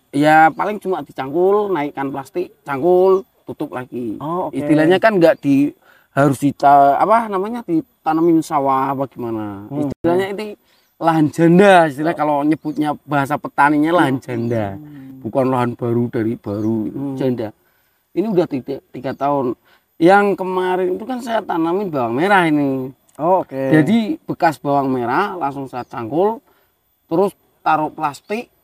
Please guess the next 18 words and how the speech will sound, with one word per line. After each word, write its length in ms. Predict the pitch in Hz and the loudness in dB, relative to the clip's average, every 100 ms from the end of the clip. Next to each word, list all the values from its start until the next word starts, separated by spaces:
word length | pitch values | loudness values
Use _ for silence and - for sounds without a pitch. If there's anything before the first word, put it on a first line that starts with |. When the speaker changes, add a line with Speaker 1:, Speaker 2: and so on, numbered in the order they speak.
| _ _ | _ _
Speaker 1:
tanamin 480 | - - 190 208 233 | -14 -6 0 2 0
timun 400 | - 185 240 226 | -2 2 4 2
Cordova 480 | - 175 147 123 139 | 0 0 0 0 2
ini. 640 | 185 190 170 160 147 147 151 | 4 6 6 6 2 -2 -8
Speaker 2:
Oh. 280 | 139 151 | -8 -8
Speaker 1:
Tapi 400 | 170 165 165 - - _ _ _ _ _ _ | -8 -8 -8 -8 -14 _ _ _ _ _ _
dia 180 | 196 269 | -4 -4
kuat. 520 | 262 269 233 202 185 _ _ _ | 2 0 0 -4 -8 _ _ _
Biasanya 440 | 160 - - 226 | 0 2 2 -2
Speaker 2:
Hmm. 80 | 240 | -4
Speaker 1:
kan 80 | 233 | 0
banyak 280 | 185 170 190 | 4 4 4
kan 120 | 240 | -4
kalau 220 | 214 185 | -4 0
lahan 260 | 185 165 156 | 0 2 0
janda 320 | 165 151 151 | 2 2 2
itu 140 | 165 233 | 0 0
kan 220 | 285 | -2